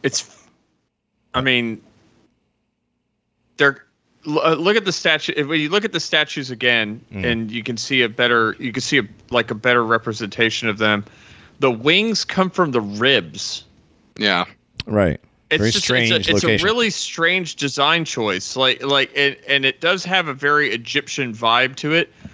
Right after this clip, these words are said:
Speaker 2: but there, there isn't anything really in Egyptian iconography to where the, the wings are part of the arms.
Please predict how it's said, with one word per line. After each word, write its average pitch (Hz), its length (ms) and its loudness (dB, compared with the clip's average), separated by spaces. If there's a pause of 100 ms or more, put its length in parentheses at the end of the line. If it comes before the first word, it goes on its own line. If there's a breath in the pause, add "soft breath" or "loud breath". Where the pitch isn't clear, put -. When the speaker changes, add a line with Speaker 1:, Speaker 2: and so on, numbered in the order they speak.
(180 loud breath)
Speaker 2:
but - 160 0
there, 156 240 2
there 160 260 2
isn't 202 460 -2
anything 156 680 0
really 135 420 4 (100)
in 123 360 0
Egyptian 123 600 -2
iconography 110 1040 0 (480 loud breath)
to - 160 -8
where 127 240 4
the, 120 260 2
the 120 140 0
wings 135 540 -2
are 120 280 2
part 131 380 0
of 120 80 -2
the - 120 -2 (100)
arms. 98 680 2